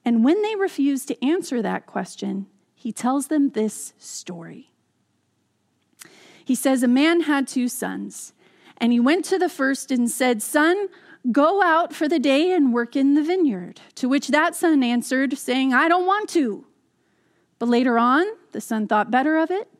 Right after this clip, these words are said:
He decided to go out. The father gave the same instruction to the second son, who responded with a, 'Sure, I'd be happy to.' But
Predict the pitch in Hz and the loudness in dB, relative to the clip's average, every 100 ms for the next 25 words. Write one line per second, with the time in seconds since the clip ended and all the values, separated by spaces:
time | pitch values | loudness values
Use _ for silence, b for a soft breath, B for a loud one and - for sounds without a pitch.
0 | _ - 220 - 208 208 233 - 302 311 | _ -10 -8 -4 -4 -2 -6 -4 -2 0
1 | 403 - _ _ _ _ _ _ B B | -2 -4 _ _ _ _ _ _ B B
2 | B B B - 277 330 339 381 285 330 | B B B -2 2 2 2 2 2 2
3 | 285 285 - 381 453 415 302 220 - 254 | 2 -2 0 0 0 -2 0 -2 -2 0
4 | 254 - 240 240 - 359 392 381 302 - | 0 0 0 0 0 0 2 2 0 -2
5 | - 190 185 226 294 b b b b 311 | -4 -2 -2 -2 -4 b b b b 0
6 | 381 381 - - 349 370 370 285 320 349 | 2 0 -2 0 2 2 2 0 -2 0
7 | 339 - - 392 539 480 208 302 320 349 | -2 -4 -4 0 0 0 -2 -2 0 0
8 | 349 349 453 539 554 - 220 - 226 - | 0 -2 -4 -8 -10 -6 -6 -6 -16 -20
9 | _ _ _ _ _ _ _ _ _ _ | _ _ _ _ _ _ _ _ _ _
10 | _ _ _ _ 330 277 254 | _ _ _ _ 0 0 -2